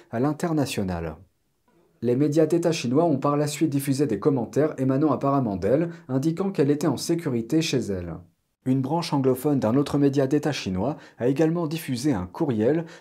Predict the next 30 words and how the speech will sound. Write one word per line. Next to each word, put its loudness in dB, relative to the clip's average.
prétendument 0
adressé 0
par -8
Peng 0
à -4
Steve -4
Simon, -4
président 2
et 2
directeur 0
général 0
de 2
la 4
W 0
T -2
A. -8
Dans 0
ce -4
courriel, 0
Peng -2
revenait 4
sur -4
ses 0
accusations. -4
Ces 0
événements 4
ont 2
suscité 0
des 0
questions. -4